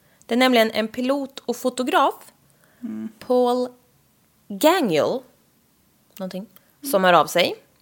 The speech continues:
Speaker 1: Det togs nämligen av en slump flygfoton över gården, typ Google Maps.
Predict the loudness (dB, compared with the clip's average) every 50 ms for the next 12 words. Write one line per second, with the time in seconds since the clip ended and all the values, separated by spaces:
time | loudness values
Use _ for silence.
0 | _ _ _ _ -20 -20 -20 -20 -20 _ -12 -8 -2 0 2 0 0 0 0 0
1 | 0 2 2 2 2 0 2 0 0 0 0 -2 -4 -6 -6 -4 -4 -2 -2 -2
2 | -4 -6 -10 -18 -20 _ -14 -6 0 2 2 2 0 -2 -6 -6 -6 -6 -6 -4
3 | -6 -4 -4 -4 -4 -2 0 2 2 2 2 2 -2 -4 -6 -8 -8 -6 -4 -2
4 | -2 -2 -2 0 0 0 2 2 0 -2 -2 -2 -4 -6 -10 _ -16 -14 -14 -14
5 | -14